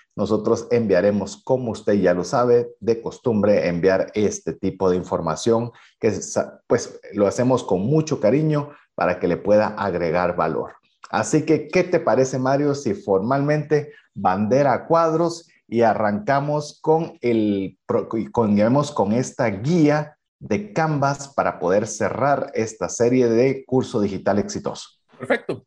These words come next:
Speaker 2: Vamos a empezar con probablemente uno de los retos más grandes que tiene cualquier persona que quiera hacer un negocio, igual un curso digital exitoso.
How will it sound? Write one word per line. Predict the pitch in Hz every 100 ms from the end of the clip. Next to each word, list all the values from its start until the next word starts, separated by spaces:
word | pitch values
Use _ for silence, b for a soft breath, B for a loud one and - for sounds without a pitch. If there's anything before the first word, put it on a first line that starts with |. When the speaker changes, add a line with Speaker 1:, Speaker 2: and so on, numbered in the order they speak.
| -
Speaker 2:
Vamos | 135 160 175
a |
empezar | 180 139 117 143 170
con | - 185
probablemente | 120 127 147 156 156 180 170
uno | 143 147 175 170
de | 135
los | 117 107
retos | 113 147 170 156
más | 151 196 185
grandes | 180 214 190 -
que | 113
tiene | 131 143 180
cualquier | - 170 151 - 202 208 -
persona | 120 - 151 180
que | 123
quiera | 127
hacer | 143 135
un | 147
negocio, | 139 107 131 180 208 - _ -
igual | - 113 110 208 98 - -
un | 123 127 123
curso | 120 117 - 120
digital | 110 - 92 107 95
exitoso. | 95 - 104 208